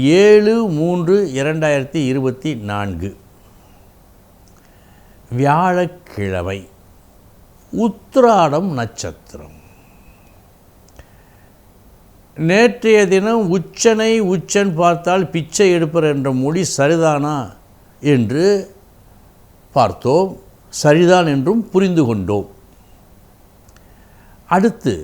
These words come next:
உங்களுக்குள் எழும் ஒரு கேள்வி. உச்சனை உச்சன் பார்த்தால் பிச்சை எடுப்பர், சரி, விளக்கமும் கொடுத்தீர்கள், நன்று.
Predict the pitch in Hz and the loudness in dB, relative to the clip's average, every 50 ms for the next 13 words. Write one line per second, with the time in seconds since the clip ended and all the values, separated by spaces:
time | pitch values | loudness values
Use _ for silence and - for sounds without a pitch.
0 | 80 - - - - - - - 156 202 220 233 233 226 226 208 160 - - 247 | -14 -18 -20 -20 -20 -10 -4 0 2 4 4 6 6 6 6 4 0 -2 -2 -2
1 | 247 226 180 131 - - - 101 107 131 165 202 233 262 285 285 277 277 254 233 | -2 -2 -4 -6 -10 -10 -6 -2 2 4 6 6 6 4 2 2 2 4 4 6
2 | 208 202 226 202 - - - 147 143 131 123 110 87 78 104 107 92 78 69 69 | 6 6 6 4 0 -2 0 2 2 2 2 0 -4 -6 -8 -8 -8 -10 -14 -18
3 | - - - - - - - - - - - - - - - - - - _ _ | -20 -20 -20 -20 -20 -20 -20 -20 -20 -20 -20 -20 -20 -20 -20 -20 -20 -20 _ _
4 | _ - - - - - - - - - - - - 143 185 165 - - - - | _ -20 -20 -20 -20 -20 -20 -20 -20 -20 -14 -6 0 0 0 0 -2 -6 -2 4
5 | 247 240 233 247 269 269 240 214 202 165 - 226 226 220 214 202 190 190 185 180 | 4 6 6 6 6 4 4 2 0 0 2 2 2 2 4 2 2 2 2 0
6 | 185 202 208 190 - - 170 - - 185 170 160 151 147 131 120 131 123 117 - | 0 0 0 0 -2 -4 -4 -2 0 0 2 2 2 0 0 0 -2 -2 0 2
7 | - 131 127 135 131 - - - - - - - - _ - - - - _ - | 2 4 2 2 0 -4 -12 -20 -20 -20 -20 -20 -20 _ -20 -20 -20 -20 _ -20
8 | - - _ - - _ _ - - - - 135 160 170 165 - 165 156 156 143 | -20 -20 _ -20 -20 _ _ -20 -20 -8 -2 0 2 2 2 2 0 -2 -2 -2
9 | 113 127 127 120 - 120 107 92 92 95 95 92 - - - - - - _ - | -4 -4 -6 -4 -4 -4 -4 -4 -6 -8 -12 -12 -18 -20 -20 -20 -20 -20 _ -6
10 | 117 135 139 139 120 92 95 | -2 0 2 2 2 0 -4